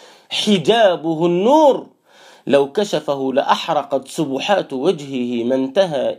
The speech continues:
إليه بصره من خلقه". وفي صحيح مسلم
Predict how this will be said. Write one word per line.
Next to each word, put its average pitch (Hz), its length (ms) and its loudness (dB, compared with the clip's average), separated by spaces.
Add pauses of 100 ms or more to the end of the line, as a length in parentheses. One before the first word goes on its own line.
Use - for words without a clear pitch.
إليه 139 500 -4
بصره 214 480 -4
من 233 180 -2
خلقه". - 320 -14 (1300)
وفي 175 200 0
صحيح 196 340 -2
مسلم 143 540 0